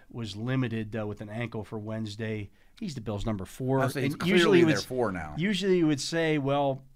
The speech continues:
Speaker 1: he's number four, but he played twenty-one snaps in week two. He didn't get any
Speaker 2: Mm-hmm.
Speaker 1: targets." They throw the ball. They s-, put four receivers on the field as much as anybody, if not more.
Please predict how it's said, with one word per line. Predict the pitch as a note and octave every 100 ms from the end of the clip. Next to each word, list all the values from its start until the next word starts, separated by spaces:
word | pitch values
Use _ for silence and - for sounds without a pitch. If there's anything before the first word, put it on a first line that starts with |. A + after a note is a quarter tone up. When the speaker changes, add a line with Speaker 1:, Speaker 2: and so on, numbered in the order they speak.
| - - -
Speaker 1:
he's | D3+ C3+
number | D3 B2+
four, | A2 - G3+ F3 C3 A2+ - - -
but | D3
he |
played | C#3 F#3+ -
twenty-one | E3 C3+ G#2
snaps | G2 D#3+ F3+ - A#2+
in |
week | A2 G2+
two. | - G#2+
He |
didn't | D3+ D3+
get |
any | D#3
Speaker 2:
Mm-hmm. | B2+
Speaker 1:
targets." | A#2+ E3+ G3+ C#3 A#2 -
They | E3+ A3+
throw | - E3 F3
the | D3+
ball. | C3+ C3+ C3
They | C#3
s-, | F3+ - - -
put | F#3+
four | - F3 E3
receivers | C3 - G3 D3
on | B2
the | A2+
field | C3+ B2
as | A#2
much | B2 C#3
as | A2
anybody, | C#3+ F#3+ C#3+ B2+
if | B2+
not | D3 A#2+
more. | A#2+ E3+ C3+ -